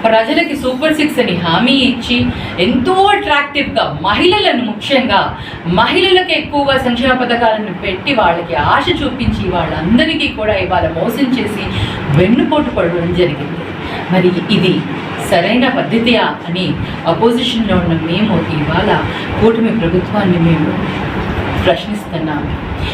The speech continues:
మీరిచ్చిన హామీలను నిలబెట్టుకోండి, మీరు ఇచ్చిన ప్రతి సంక్షేమ పథకాన్ని నిలబెట్టుకొని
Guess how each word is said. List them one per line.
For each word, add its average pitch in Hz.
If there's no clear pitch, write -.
మీరిచ్చిన 240
హామీలను 240
నిలబెట్టుకోండి, 247
మీరు 254
ఇచ్చిన 240
ప్రతి 262
సంక్షేమ 285
పథకాన్ని 196
నిలబెట్టుకొని 180